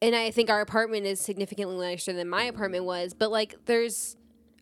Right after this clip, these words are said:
I don't know if it's 'cause of coronavirus or not, but I feel like Hamtramck doesn't have as much to offer. Like,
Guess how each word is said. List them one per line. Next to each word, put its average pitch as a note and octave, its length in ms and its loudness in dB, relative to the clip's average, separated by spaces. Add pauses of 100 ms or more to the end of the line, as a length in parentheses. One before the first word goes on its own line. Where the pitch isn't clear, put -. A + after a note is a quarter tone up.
(120)
I A#3+ 80 8
don't C4 80 4
know C#4 60 4
if C4+ 100 -4
it's C4+ 80 4
'cause A#3+ 160 -4
of A#3 100 -2
coronavirus A3 720 2
or G#3+ 60 0
not, G3 240 0
but G#3+ 100 2
I G#3 60 0
feel A#3 120 4
like A#3 120 2
Hamtramck G#3 500 -2
doesn't G3+ 240 -4
have G3 140 -2
as F#3+ 100 -8
much G3 200 -4
to - 60 -6
offer. F3+ 420 0
Like, F3+ 320 -2